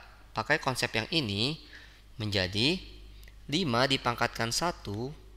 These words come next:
sama dengan X plus satu per X min tiga. Dapat dari sini lima dipangkatkan satu sama dengan yang ini.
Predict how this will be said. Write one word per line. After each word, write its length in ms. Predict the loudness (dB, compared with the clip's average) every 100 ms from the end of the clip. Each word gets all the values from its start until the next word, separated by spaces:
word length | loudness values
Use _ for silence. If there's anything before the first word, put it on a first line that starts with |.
| -16
sama 380 | -12 -8 -6 -6
dengan 480 | -6 -4 -2 -2 -4 -14 -20 -20 -20 -8
X 320 | 0 0 0 -2
plus 240 | -2 0 0
satu 400 | -2 -4 -6 -4
per 160 | -4 -2 0
X 240 | -2 -2
min 160 | -4 -4
tiga. 320 | -2 -2 -2 -4 -16 -20 -20 -20 -20 -20 -20 -20 -14
Dapat 240 | -10 -6 -6
dari 40 |
sini 200 | -4 -2
lima 320 | -2 0 2
dipangkatkan 640 | 2 2 0 -2 -4 -4 -4
satu 420 | -4 -6 -8 -6 -4
sama 240 | -2 -4
dengan 240 | -4 -2
yang 160 | -2 -4
ini. 280 | -4 -6